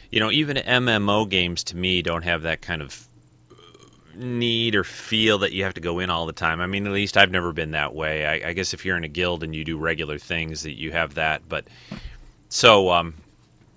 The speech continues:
you know, as far as the games, I've been trying to look for things that don't involve that, and, uh,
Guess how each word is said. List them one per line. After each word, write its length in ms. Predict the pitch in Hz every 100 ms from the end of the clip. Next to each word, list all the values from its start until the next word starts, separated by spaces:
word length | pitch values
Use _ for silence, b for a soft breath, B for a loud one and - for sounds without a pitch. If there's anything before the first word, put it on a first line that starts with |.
| - _ -
you 180 | 107 107
know, 160 | 110 87
as 160 | 95
far 140 | - 135
as 100 | 90
the 80 |
games, 380 | 82 92 101 92
I've 100 | 87
been 80 | 80
trying 220 | - 87
to 80 | 78
look 160 | 80 -
for 100 | 80
things 360 | - 82 73
that 180 | 76 -
don't 280 | 85 78 78
involve 640 | 82 76 85 85 85 76
that, 500 | 87 82 85 85 -
and, 320 | 85 82 76 92
uh, 220 | 82